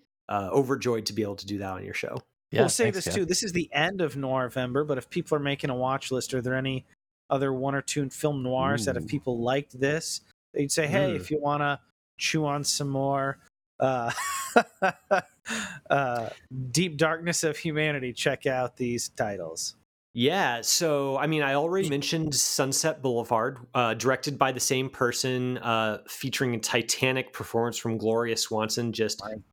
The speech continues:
Speaker 1: uh,
Speaker 3: goodness.
Speaker 1: lead role for the ages in, in that film. Um, I, I'm a huge fan of The Big Sleep, so you have to, if you're gonna watch film noir, you gotta get some Humphrey Bogart in there,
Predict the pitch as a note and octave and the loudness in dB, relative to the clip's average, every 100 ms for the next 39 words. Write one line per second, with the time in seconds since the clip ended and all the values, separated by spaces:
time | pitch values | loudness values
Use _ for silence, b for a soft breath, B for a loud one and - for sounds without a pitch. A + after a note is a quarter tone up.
0 | - B2 A#2 A2+ G#2+ - - - A#2+ C3 | -4 2 2 2 -4 -8 -16 -10 0 2
1 | D3 B2 C3+ C3 - A#2+ A2 G#2+ G#2 G2+ | 2 2 0 0 0 -2 -2 -2 -2 0
2 | G2+ F#2+ - - - A2+ A2+ A#2 A2 A2+ | -4 -2 0 -2 -2 -4 -2 0 0 0
3 | - A#2 A2+ A2 A2 B B B - B2+ | -2 0 0 -2 -6 B B B 0 2
4 | B2 A#2+ A#2 A#2 - C#3 C#3 C#3 C3 C3 | 4 2 -2 -6 2 4 4 2 0 0
5 | B2 D#3+ B2+ - C3+ C#3+ D3+ B2+ G#2 C3 | 2 0 0 0 2 2 0 -2 0 -2
6 | G#2+ C3+ B2+ - A2 A#2 F#2+ - B2+ A#2 | 2 2 2 0 0 0 0 0 2 4
7 | B2 - D#3+ C3+ - C3+ B2+ B2+ D3+ D#3 | 2 2 0 0 -2 -2 2 4 4 0
8 | D#3+ - F3+ F3+ F#3 C#3 A#2+ C3 C3 C3+ | 0 -2 0 2 2 2 2 0 2 -2
9 | C#3 - B2 A#2 A#2 C#3 C#3+ D3+ C3+ B2+ | 0 0 0 -2 -2 -2 0 0 2 0
10 | B2 B2+ B2 A#2+ A#2 A2+ A2 A2 A2 | 2 0 0 -2 -2 0 0 0 -2